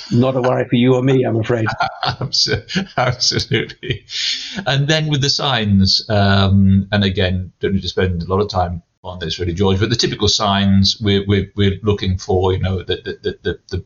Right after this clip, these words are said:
Speaker 2: the plaque and the, uh, the si-, the sites involved, the, when we've got the patient sort of undressed in front of us.
Speaker 1: Well, it's, it is, it's a symmetrical, usually symmetrical, isn't it? So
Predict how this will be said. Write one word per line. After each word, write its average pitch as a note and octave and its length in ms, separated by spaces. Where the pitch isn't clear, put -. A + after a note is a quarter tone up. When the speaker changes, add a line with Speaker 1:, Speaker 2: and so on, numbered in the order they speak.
Speaker 2:
the F2+ 60
plaque G2 520
and F#2+ 120
the, F2 200
uh, G2 100
the F#2+ 120
si-, - 240
the G2 80
sites G2 500
involved, F#2+ 640
the, G2+ 140
when G2 360
we've F#2+ 100
got G2 160
the G2 80
patient F#2 480
sort G2 120
of F2+ 60
undressed G2 400
in - 60
front G2 200
of F#2 80
us. - 40
Speaker 1:
Well, D3+ 100
it's, - 120
it D#3 160
is, C#3+ 240
it's C3+ 120
a C3+ 60
symmetrical, - 680
usually A2 300
symmetrical, F2 540
isn't F#2+ 280
it? F#2+ 160
So G#2+ 280